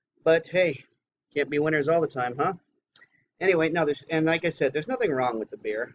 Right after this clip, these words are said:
I, I, I, I think, uh, those of you who like a little kick in your pale ales,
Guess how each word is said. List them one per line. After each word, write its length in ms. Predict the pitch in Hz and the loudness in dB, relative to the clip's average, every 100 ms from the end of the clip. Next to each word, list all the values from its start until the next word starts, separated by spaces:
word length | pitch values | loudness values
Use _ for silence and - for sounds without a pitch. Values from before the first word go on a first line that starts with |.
| - | -8
I, 120 | 127 | -6
I, 340 | 131 127 127 - | -4 -6 -6 -4
I, 200 | 127 123 123 | -2 -2 -2
I 80 | 135 | -4
think, 340 | 135 160 160 | -2 -2 0
uh, 140 | 147 123 | 0 2
those 260 | 139 156 | 2 0
of 100 | 143 | -2
you 140 | 143 143 | -6 -4
who 140 | 143 | 0
like 300 | 127 127 135 | 2 2 0
a 100 | 123 | -4
little 180 | 117 143 | 0 -2
kick 300 | - 143 147 | 0 -2 -2
in 80 | 131 | -6
your 80 | 123 | -4
pale 320 | 139 135 135 | 0 2 2
ales, 340 | 131 131 - | 2 0 -4